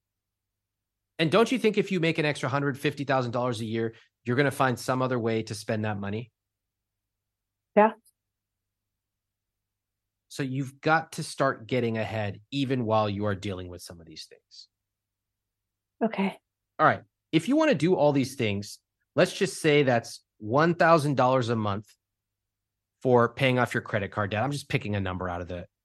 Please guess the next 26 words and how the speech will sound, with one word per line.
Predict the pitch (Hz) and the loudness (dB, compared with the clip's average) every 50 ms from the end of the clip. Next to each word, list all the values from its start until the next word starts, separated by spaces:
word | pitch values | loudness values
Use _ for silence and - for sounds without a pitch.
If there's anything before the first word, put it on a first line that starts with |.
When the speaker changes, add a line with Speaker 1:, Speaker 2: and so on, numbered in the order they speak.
| _ _ - - | _ _ -8 -4
Speaker 1:
thin | 120 104 92 | -4 -4 -2
air. | 87 85 82 - - _ _ _ _ _ _ _ _ _ _ _ _ _ _ _ _ _ _ - | -4 -8 -10 -14 -18 _ _ _ _ _ _ _ _ _ _ _ _ _ _ _ _ _ _ -6
If | 127 - - 135 | -6 -4 -2 -2
you | 170 160 | -2 0
did, | 165 165 160 156 147 139 - - _ _ _ _ _ _ _ _ _ _ - | 2 2 2 2 0 -2 -6 -14 _ _ _ _ _ _ _ _ _ _ -2
um, | 117 113 113 113 113 113 113 110 104 | -2 0 2 2 2 0 0 -2 -6
<laughs> | 113 | -10
one | 117 104 113 131 120 107 156 165 151 147 147 147 - _ _ _ _ - | -8 -4 -4 -4 -2 -2 -2 -2 -2 -2 -6 -8 -14 _ _ _ _ 6
thousand | 165 151 127 131 107 131 123 | 6 8 8 6 4 2 0
dollars | 117 113 113 113 110 104 - | 2 2 2 2 0 -2 -4
to | - 104 | -8 -6
pay | - 120 113 | -2 0 0
off | 107 107 107 110 | 0 0 0 -4
this | 110 104 | -8 -10
credit | - - 131 110 110 104 | -6 -2 -2 -2 -2 -2
card | - 110 104 92 | -4 -6 -6 -4
debt, | 101 104 104 104 | -4 -4 -4 -4
by | 107 104 101 | -4 -4 -2
the | 98 95 | -4 -4
way, | 95 90 87 90 - _ _ _ _ _ _ _ - | -6 -8 -8 -10 -14 _ _ _ _ _ _ _ -8
you | 101 117 123 127 123 | -4 -2 -2 0 0
would, | 127 123 120 120 117 104 - | 0 0 0 0 -2 -4 -4
it | 123 | -4
would | 123 123 123 | -2 -2 -2
take | - 139 131 127 123 - | -2 -2 -2 -2 -4 -6
you | 120 120 117 117 113 113 113 117 120 139 175 208 - | -4 -2 -2 0 0 0 0 0 0 0 -2 -2 -4